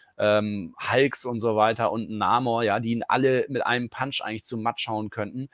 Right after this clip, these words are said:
war er halt irgendwie der Angesehenste, weil er, ähm, weil er immer in der Lage ist, die richtigen Entscheidungen zu treffen, weil er immer moralisch auf der richtigen Seite ist,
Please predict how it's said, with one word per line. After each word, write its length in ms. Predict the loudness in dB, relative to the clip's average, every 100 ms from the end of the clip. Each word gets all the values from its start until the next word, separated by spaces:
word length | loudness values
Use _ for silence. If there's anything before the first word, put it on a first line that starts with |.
| -20 -12 0
war 160 | 2
er 220 | 8 8
halt 180 | 6 4
irgendwie 360 | 6 6 6 6
der 200 | 6 6
Angesehenste, 880 | 0 0 0 2 0 -2 -2 0 4
weil 140 | 6
er, 200 | 6 6 -2 -20 _ -4
ähm, 640 | 0 0 -2 -6 -8 -10 -12 -6
weil 140 | -2 2
er 260 | 4 2 0
immer 260 | -2 2 2
in 60 |
der 100 | 2
Lage 340 | 6 6 6 4
ist, 240 | 0 -2
die 180 | -2 0
richtigen 500 | -2 -4 -6 -4 -6
Entscheidungen 460 | -4 0 2 2 2
zu 140 | -6
treffen, 520 | -6 -2 -2 -4 -8 -10 -16 -20 _
weil 120 | 2
er 100 | 4
immer 160 | 4 2
moralisch 480 | 2 6 6 6
auf 120 | 0 -4
der 120 | -6
richtigen 260 | -6 -8 2
Seite 360 | 4 4 2
ist, 380 | 0 2 0 -4